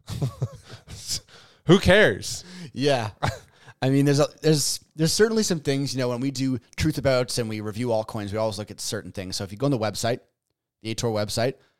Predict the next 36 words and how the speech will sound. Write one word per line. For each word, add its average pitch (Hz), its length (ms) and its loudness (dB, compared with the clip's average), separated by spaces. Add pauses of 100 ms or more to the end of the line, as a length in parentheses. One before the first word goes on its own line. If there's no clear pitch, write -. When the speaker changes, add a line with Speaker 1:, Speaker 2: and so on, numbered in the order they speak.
(180)
Speaker 2:
super 214 320 0
simple, 165 560 2
not 151 240 2
a - 20 6
lot 190 180 8
of 143 80 6
information 113 420 -2
on 98 60 -6
the 92 60 -6
website. 80 280 -10 (220)
Speaker 1:
No. 101 120 -14
Speaker 2:
Like, 107 240 -4 (220)
some 131 140 -4
of 165 60 2
the 170 60 4
buttons 143 360 2
don't 139 240 2
work. 123 320 -2 (320)
There 123 100 -4
was 120 140 -4
a, 117 120 -2
I 110 60 -6
think 131 160 -6
one 127 120 -2
of 123 60 -4
the 113 60 -8
buttons, 117 280 0
it 117 60 -4
was 107 140 -8
like, 107 280 -8
uh, 107 160 -4
ecosystem 123 600 -6
or 107 60 -6
something. 117 280 -6
D-, - 180 -12
dashboard 135 600 0